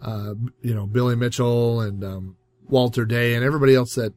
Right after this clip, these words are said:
that took a few minutes to talk to us, uh, they were all really nice guys. So, yeah, I had a good time. I don't know that I'll go to the Kong Off four or not. Uh, I guess we'll see if I have a Use or Lose vacation next year.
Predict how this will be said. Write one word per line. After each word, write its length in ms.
that 140
took 180
a 40
few 180
minutes 220
to 80
talk 300
to 180
us, 320
uh, 360
they 140
were 120
all 140
really 260
nice 260
guys. 360
So, 300
yeah, 240
I 100
had 160
a 60
good 160
time. 260
I 100
don't 280
know 300
that 120
I'll 140
go 180
to 60
the 120
Kong 300
Off 220
four 460
or 60
not. 380
Uh, 240
I 40
guess 260
we'll 80
see 200
if 120
I 100
have 240
a 160
Use 240
or 40
Lose 240
vacation 520
next 280
year. 260